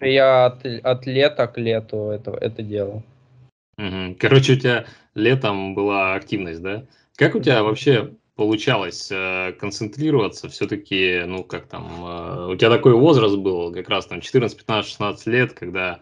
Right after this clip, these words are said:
Speaker 2: а, народ начинает там, кто бухать, <laughs> кто чем-нибудь еще интересоваться, там, с друзьями, там, скоро выпускной, школа заканчивается, экзамены. Как получалось, э, концентрироваться и не терять интерес к игре?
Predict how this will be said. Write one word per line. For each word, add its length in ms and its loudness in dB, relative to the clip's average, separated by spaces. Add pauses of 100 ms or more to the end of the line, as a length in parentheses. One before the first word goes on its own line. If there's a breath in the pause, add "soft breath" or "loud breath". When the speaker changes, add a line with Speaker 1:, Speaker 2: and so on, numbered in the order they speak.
(440 soft breath)
Speaker 2:
а, 180 -6
народ 360 2
начинает 500 -4
там, 220 -8
кто 640 2
бухать, 800 0
<laughs> 640 2
кто 340 2 (400 loud breath)
чем-нибудь 240 2
еще 260 4
интересоваться, 760 -4
там, 340 -8
с 40 -6
друзьями, 760 2
там, 260 -8
скоро 300 -4
выпускной, 680 -2
школа 460 -2
заканчивается, 720 -4
экзамены. 540 -2 (520 soft breath)
Как 220 2
получалось, 720 -2
э, 160 -4
концентрироваться 840 -2
и 40 -10
не 60 -8
терять 300 -2
интерес 300 -2
к 100 -20
игре? 220 -8